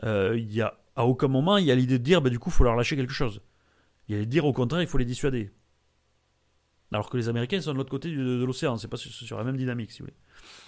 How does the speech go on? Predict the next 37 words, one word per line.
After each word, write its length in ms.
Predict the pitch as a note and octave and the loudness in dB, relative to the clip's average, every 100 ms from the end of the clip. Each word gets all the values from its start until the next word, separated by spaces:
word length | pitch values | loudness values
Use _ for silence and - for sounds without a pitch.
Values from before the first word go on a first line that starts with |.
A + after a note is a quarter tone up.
| - - | -20 -16
Donc 160 | G2 | -10
il 20 | A#2 | -6
y 20 | |
a 40 | |
des 160 | A2 A2 | -4 -4
intérêts 260 | A#2+ C#3 | -2 -2
différents. 420 | D#3 C3+ D#3 C3 - - - - | -2 -2 -2 -4 -6 -16 -14 -2
Il 60 | |
y 40 | A#2+ | 0
a 60 | |
les 300 | B2 B2 C3 | 2 2 2
mêmes 240 | D3+ E3 D3+ | 2 2 0
différences 480 | C#3+ - C#3+ C#3+ | -4 -2 0 2
d'intérêts, 380 | C3 C#3 C#3+ D3 | 0 -2 0 -2
si 120 | C3 | -2
vous 60 | B2 | -4
voulez, 200 | C3 B2+ - - - | -2 -4 -6 -20 -10
entre 380 | C3 C#3+ C3+ A#2+ | -2 -2 -2 -2
les 160 | A#2 | -2
Européens 440 | C3 C3+ C3+ D3 C3+ | 0 0 4 4 4
et 80 | A#2 | 2
les 120 | A2+ | 0
Américains 500 | A#2 A#2 A#2 E3+ G#3 - - - - | 0 0 0 -4 -4 -10 -20 -20 -20
qu'il 180 | - C3 | -6 2
y 60 | C3 | 4
a 40 | |
eu 120 | D3 | 6
pendant 240 | D3+ C3 A#2+ | 8 8 8
longtemps 320 | B2 A#2+ F#3+ | 2 2 2
entre 200 | D3 B2+ | 0 -2
la 80 | A2 | -2
France 400 | - E3+ F3 - | -2 -2 -2 -4
et 80 | C3+ | -4
les, 260 | B2 A#2 A2+ | -2 -2 -4
et 220 | A2+ A#2+ | -4 -4
les 80 | A#2 | -2
Britanniques 460 | A2+ - C#3+ F#3+ | -2 -2 -2 -4